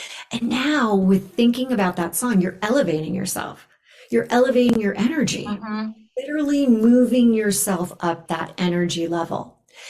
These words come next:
Speaker 1: And
Speaker 2: Yeah.
Speaker 1: when you do this, this is what's changing the channel. And now when I ask you, "All right, what is the vision of really what you want? What are you really going for?"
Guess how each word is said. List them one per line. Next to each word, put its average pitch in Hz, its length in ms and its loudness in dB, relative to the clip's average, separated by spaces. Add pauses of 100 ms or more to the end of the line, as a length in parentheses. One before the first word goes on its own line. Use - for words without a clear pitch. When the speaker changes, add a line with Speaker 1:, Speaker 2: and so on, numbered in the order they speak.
(320)
Speaker 1:
And 202 120 4
Speaker 2:
Yeah. 196 140 6
Speaker 1:
when 262 260 4
you 320 160 -8
do 247 240 2
this, 170 280 0
this 180 300 0
is 202 160 -2
what's 165 300 -4
changing 170 420 -2
the 170 80 -4
channel. 233 560 -2
And 165 300 -6
now 185 680 -4 (360)
when 196 180 2
I 175 140 2
ask 180 440 -2
you, - 280 -6 (480)
"All 202 160 2
right, 165 380 -2 (600)
what 196 500 0
is 185 520 2
the 185 220 2
vision 180 1000 0 (340)
of 220 180 -2
really 262 240 2
what 226 200 0
you 214 180 0
want? 180 540 -2
What 220 160 2
are 302 40 8
you 320 200 6
really 285 400 4
going 220 500 2
for?" - 480 -8